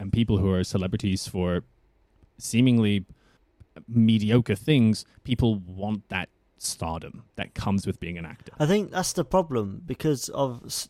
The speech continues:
Speaker 2: you know, Instagram, for
Speaker 1: Yeah.
Speaker 2: example. There's a lot of people on there, a lot of famous
Speaker 1: Yeah.
Speaker 2: people that just, you know, post their Lamborghini
Speaker 1: Yeah.
Speaker 2: or post their massive
Speaker 1: Yeah.
Speaker 2: mansion in L A or, or post w-, sports cars and all the money that they
Speaker 1: Yeah.
Speaker 2: have, you know?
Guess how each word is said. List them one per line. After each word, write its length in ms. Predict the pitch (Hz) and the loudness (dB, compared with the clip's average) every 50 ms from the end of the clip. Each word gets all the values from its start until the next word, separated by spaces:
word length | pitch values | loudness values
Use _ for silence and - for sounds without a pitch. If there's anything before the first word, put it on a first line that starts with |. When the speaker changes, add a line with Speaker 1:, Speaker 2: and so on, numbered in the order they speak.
| - - | -8 -6
Speaker 2:
you 100 | 165 165 | -4 -2
know, 260 | 139 107 104 - - - _ - | -2 -2 -4 -6 -8 -14 _ -2
Instagram, 600 | 151 147 143 120 - - - 131 110 98 98 95 | -2 0 0 0 -4 -6 -6 -6 -6 -6 -6 -6
for 60 | - | -4
Speaker 1:
Yeah. 120 | 104 92 117 | -2 -2 -2
Speaker 2:
example. 680 | 110 101 107 107 101 98 101 - - - - - - - - | -4 -6 -8 -8 -8 -8 -10 -12 -12 -12 -12 -12 -12 -10 -8
There's 160 | 123 113 120 | -6 -4 -4
a 60 | 131 | -4
lot 320 | 135 143 156 165 165 - - | -2 0 0 2 2 0 -2
of 140 | 139 - - | -4 -6 -4
people 360 | 160 160 156 - - 127 117 | -4 -4 -4 -4 -6 -6 -4
on 160 | 107 104 101 | -4 -6 -6
there, 140 | 101 101 101 | -6 -6 -6
a 40 | 104 | -6
lot 140 | 123 73 | -6 -6
of 80 | 76 - | -6 -6
famous 380 | - - 151 151 151 143 - 98 | -6 -6 -6 -4 -4 -4 -2 -2
Speaker 1:
Yeah. 60 | 87 | -2
Speaker 2:
people 380 | - 147 139 131 - 123 110 | -4 -6 -8 -8 -8 -8 -8
that 160 | 104 110 - - | -8 -8 -10 -12
just, 380 | - 117 117 - - - - _ - - _ _ _ _ _ - - | -12 -12 -12 -14 -16 -18 -20 _ -20 -20 _ _ _ _ _ -14 -8
you 80 | - 113 | -6 -4
know, 140 | 110 113 - - | -4 -6 -6 -8
post 340 | - - 113 113 - - - | -8 -6 -6 -6 -6 -6 -6
their 120 | 117 113 | -6 -6
Lamborghini 720 | 113 120 127 127 123 123 117 113 127 127 131 123 113 107 104 | -4 -6 -6 -8 -8 -8 -6 -4 -4 -2 -2 -4 -6 -6 -8
Speaker 1:
Yeah. 80 | 107 | -8
Speaker 2:
or 100 | 113 113 | -10 -10
post 380 | - - - 120 131 127 - - | -8 -6 -4 -4 -4 -6 -6 -8
their 140 | 117 110 104 | -8 -6 -6
massive 440 | 101 107 127 135 - - - 127 113 | -6 -6 -6 -8 -8 -8 -8 -8 -4
Speaker 1:
Yeah. 60 | 117 | -2
Speaker 2:
mansion 480 | 117 120 120 120 - - - 113 110 | -2 -2 -2 -4 -8 -10 -8 -8 -6
in 180 | 107 107 104 104 | -4 -4 -6 -6
L 200 | 101 110 113 110 | -6 -4 -4 -2
A 280 | 113 113 107 98 92 - | -2 -2 -2 -4 -6 -8
or, 240 | - - - - _ _ - - - - - | -10 -10 -12 -14 _ _ -20 -20 -20 -16 -8
or 220 | - 113 110 104 101 | -4 -4 -4 -4 -4
post 520 | _ - - 135 135 123 - - - - - | _ -4 -4 -4 -2 -4 -6 -12 -14 -16 -14
w-, 380 | - 127 123 - - - 131 | -12 -12 -12 -12 -12 -12 -10
sports 480 | 120 - - - 151 151 143 - 139 - | -10 -10 -4 0 0 0 0 0 -4 -10
cars 400 | - - 127 117 107 104 101 104 | -8 -4 -4 -2 -2 -4 -4 -6
and 100 | 110 113 | -6 -6
all 100 | 120 123 | -4 -4
the 100 | 120 120 | -4 -4
money 260 | 117 127 131 131 123 117 | -2 -4 -4 -4 -4 -6
that 140 | 110 117 | -6 -6
they 80 | 117 110 | -8 -8
Speaker 1:
Yeah. 180 | 107 98 104 104 | -8 -8 -6 -6
Speaker 2:
have, 220 | 92 - - - - | -6 -8 -8 -12 -14
you 120 | - - | -14 -12
know? 260 | 107 104 113 123 139 | -8 -8 -8 -8 -10